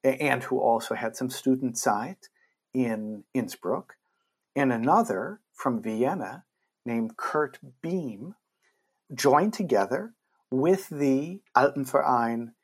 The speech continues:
in Innsbruck to translate that book into English. And in nineteen sixty-three, it appeared as Mountain Rescue Techniques.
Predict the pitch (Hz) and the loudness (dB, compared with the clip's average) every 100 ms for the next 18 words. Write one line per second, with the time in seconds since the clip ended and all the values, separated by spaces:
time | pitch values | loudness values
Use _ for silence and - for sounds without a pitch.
0 | _ - 113 - 196 196 - 107 - - | _ -6 -4 0 0 0 0 0 -2 -4
1 | 131 - - - 175 185 170 147 135 131 | -4 -2 -4 -4 0 0 2 2 2 -2
2 | 123 - 127 127 117 110 - 120 98 90 | -4 -2 -2 -4 -8 -6 -6 -8 -6 -8
3 | - - - _ _ _ _ _ 139 135 | -8 -10 -12 _ _ _ _ _ -2 0
4 | 113 120 147 - 147 - - 156 - 117 | 2 0 -2 -6 -8 -8 -8 -10 -6 -2
5 | 113 127 123 - 110 104 110 - _ _ | -2 -2 -6 -6 -4 -2 -4 -8 _ _
6 | _ 123 110 95 110 107 127 131 131 113 | _ 2 2 -2 -6 -4 -4 -4 -6 -2
7 | 98 - - 107 107 101 107 _ _ _ | -2 -2 -8 -8 -8 -8 -12 _ _ _
8 | - 107 131 120 - - - | -4 -4 -2 -4 -4 -8 -8